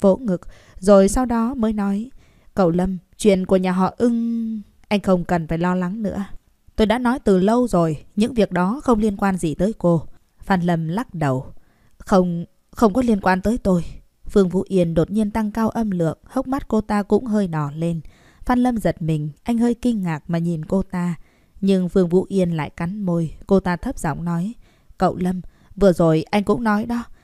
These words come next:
anh là vì tôi nên mới không giết Ưng Thanh Hải. Chúng ta cũng không phải là người mới gặp nhau lần đầu. Bác sĩ giỏi nhất Hàn Quốc cũng đã bị bại dưới tay anh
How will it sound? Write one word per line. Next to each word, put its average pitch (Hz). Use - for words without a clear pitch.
anh 170
là 175
vì 165
tôi 185
nên 180
mới 214
không 233
giết 254
Ưng 220
Thanh 190
Hải. 151
Chúng 226
ta 170
cũng -
không 277
phải 190
là 175
người 170
mới 202
gặp 226
nhau 247
lần 175
đầu. 151
Bác 202
sĩ 220
giỏi 175
nhất 185
Hàn 175
Quốc 247
cũng 185
đã 240
bị 208
bại 175
dưới 220
tay 208
anh 165